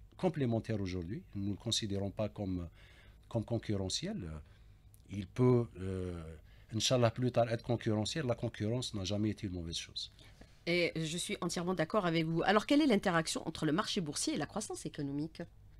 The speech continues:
Speaker 2: Ça va de pair ?
Speaker 1: Euh, oui, puisque le marché
Speaker 2: Mm.
Speaker 1: financier, c'est aussi un acteur de, du financement de l'économie.
Speaker 2: Il
Speaker 1: Donc,
Speaker 2: pourra
Speaker 1: on
Speaker 2: aussi
Speaker 1: parle
Speaker 2: résorber, euh, l'argent de l'informel.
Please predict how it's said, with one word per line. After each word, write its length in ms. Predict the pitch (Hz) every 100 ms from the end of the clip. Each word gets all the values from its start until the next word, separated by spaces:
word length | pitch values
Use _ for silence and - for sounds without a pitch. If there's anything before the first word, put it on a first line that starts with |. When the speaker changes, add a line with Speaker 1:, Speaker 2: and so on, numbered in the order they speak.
| - - -
Speaker 2:
Ça 100 | 175
va 80 | 180
de 120 | 160
pair ? 320 | 170 170 - - - - - - -
Speaker 1:
Euh, 540 | 107 107 104 101 95 90
oui, 280 | 104 262
puisque 260 | 311 110 -
le 160 | 113 117
marché 300 | 117 - 117
Speaker 2:
Mm. 40 |
Speaker 1:
financier, 460 | 117 110 110 - 120
c'est 180 | - 113
aussi 280 | 98 -
un 140 | 110 113
acteur 300 | 131 - 156
de, 420 | 101 95 90 85
du 120 | 85
financement 420 | 104 98 95 - 92
de 80 |
l'économie. 400 | 87 - 82 78 -
Speaker 2:
Il 80 | 226
Speaker 1:
Donc, 80 | -
Speaker 2:
pourra 180 | 277 370
Speaker 1:
on 40 |
Speaker 2:
aussi 160 | 240 302
Speaker 1:
parle 60 |
Speaker 2:
résorber, 440 | 202 190 190 185 339 285
euh, 140 | 170
l'argent 300 | 160 170 185
de 80 | 160
l'informel. 480 | 131 - 202 220